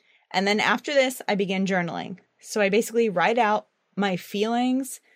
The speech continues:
my prayers, and my biggest concerns. Sometimes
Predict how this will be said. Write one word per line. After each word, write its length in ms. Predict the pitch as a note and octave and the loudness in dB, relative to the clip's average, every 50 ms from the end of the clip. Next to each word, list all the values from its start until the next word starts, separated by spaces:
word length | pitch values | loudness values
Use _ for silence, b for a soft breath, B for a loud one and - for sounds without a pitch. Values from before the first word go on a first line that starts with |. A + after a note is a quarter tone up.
| b b b - | b b b -4
my 160 | G3 G3 G3 | -2 0 0
prayers, 680 | F#3 - - G#3 G#3 G#3+ A3 A3+ A3+ A#3+ B3 B3 - - - | 0 0 0 2 2 4 4 2 2 2 0 -2 -4 -8 -6
and 120 | - F#3+ F#3 | -4 -2 -2
my 120 | F#3 F3+ | -2 0
biggest 380 | F3 F3 F3 F3+ F#3 F#3 - - | 0 0 0 0 -2 -4 -6 -6
concerns. 800 | - G3 F#3 F3+ - - G3 F3 D3+ F#2 - - - - - - _ _ _ _ _ _ _ _ _ _ _ _ _ _ - | -4 -4 -4 -4 -4 -4 -4 -4 -4 -6 -10 -14 -18 -18 -18 -20 _ _ _ _ _ _ _ _ _ _ _ _ _ _ -18
Sometimes 760 | - - - A#3+ A3+ A3+ A#3+ B3 - C4+ C4 C4 C4 B3+ | -10 -4 -2 0 0 2 0 0 0 0 0 0 0 -2